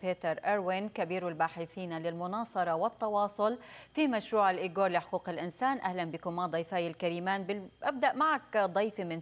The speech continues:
بكين بداية، يعني الصين تتبع سياسة تحديد النسل القسري، لماذا هذه السياسة المتبعة مع أقلية الإيغور؟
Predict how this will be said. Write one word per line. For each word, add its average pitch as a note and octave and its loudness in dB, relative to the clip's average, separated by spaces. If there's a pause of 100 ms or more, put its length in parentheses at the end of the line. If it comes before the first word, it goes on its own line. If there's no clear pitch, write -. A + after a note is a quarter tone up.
بكين F#3+ -6
بداية، F3+ 2 (460)
يعني B3 4 (160)
الصين F4+ 2
تتبع A#3+ 6
سياسة G#3+ 4
تحديد G3 -2
النسل F#3+ -2
القسري، E3+ -2
لماذا F4 4
هذه B3 2
السياسة G3 0
المتبعة F3+ 2
مع D#3+ 2
أقلية E3+ -2
الإيغور؟ - -8